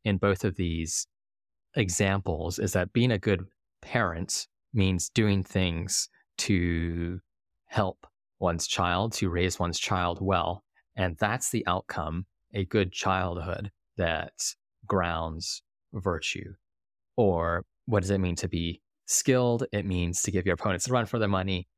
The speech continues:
the sto-, the spectators' enjoyment, and yourself maybe some amount of satisfaction. One final example that is useful is that we often talk about games of chance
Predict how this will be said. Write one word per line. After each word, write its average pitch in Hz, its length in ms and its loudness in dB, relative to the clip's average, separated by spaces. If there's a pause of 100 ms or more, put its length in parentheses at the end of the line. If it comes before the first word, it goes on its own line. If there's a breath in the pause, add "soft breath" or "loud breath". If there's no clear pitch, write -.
(120)
the 110 100 0
sto-, 104 300 2 (120)
the 104 80 0
spectators' 92 840 0 (300)
enjoyment, 87 840 0 (360)
and 87 240 -2
yourself 85 540 -2
maybe 82 180 -6
some - 320 -4
amount 80 440 -8
of - 80 -16
satisfaction. - 920 -6 (580)
One 113 420 0 (100)
final 107 520 0 (220)
example 117 720 0 (280)
that 123 100 0
is 110 160 2
useful 123 580 4
is 101 180 2
that 98 480 0 (920)
we 131 120 0
often 123 320 2
talk 110 320 0
about 92 540 0
games 95 380 2
of 82 200 0
chance - 720 0